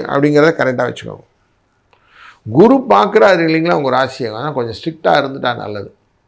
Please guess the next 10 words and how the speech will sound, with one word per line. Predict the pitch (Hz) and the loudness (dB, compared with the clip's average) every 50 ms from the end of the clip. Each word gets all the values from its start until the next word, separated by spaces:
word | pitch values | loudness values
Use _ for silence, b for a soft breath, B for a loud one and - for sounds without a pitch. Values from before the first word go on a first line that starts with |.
| _ _ _ _ _ _ _ _ _ _ _ _ _ _ _ _ _ _ - 143 165 190 | _ _ _ _ _ _ _ _ _ _ _ _ _ _ _ _ _ _ -6 -2 2 4
ஆஃபீஸ் | 220 240 240 262 233 196 208 202 | 4 6 6 4 2 4 6 6
ரொட்டீனையும் | 202 - 208 220 214 202 190 185 190 196 180 170 | 6 6 4 2 2 2 2 2 0 0 0 0
கரெக்டா | 160 165 156 - - - 202 190 175 | 0 0 -2 -4 -2 0 2 2 2
வச்சுக்கிடுங்க. | 180 - 160 156 131 113 104 98 95 - 120 | 0 -2 -4 -4 -4 -6 -10 -12 -10 -4 -2
டைம் | 127 139 143 151 151 139 113 - - _ _ _ _ _ _ _ - | 0 2 2 2 0 -2 -6 -10 -16 _ _ _ _ _ _ _ -14
அப்படிங்கிறது | 120 120 117 120 117 113 117 131 143 - 117 | -10 -6 -6 -6 -4 -6 -6 -8 -8 -10 -10
கரெக்டா, | 110 110 107 - _ 127 123 113 - - - | -10 -10 -12 -10 _ -6 -6 -6 -6 -4 -2
டைம் | 139 160 185 196 190 180 | 0 0 0 0 -2 -4
மேனேஜ்மெண்ட் | 170 151 147 147 143 135 127 135 147 143 120 110 | -4 -4 -2 -2 -4 -4 -6 -8 -8 -8 -10 -12
முக்கியம், | 101 - - - 113 - | -14 -12 -12 -12 -12 -12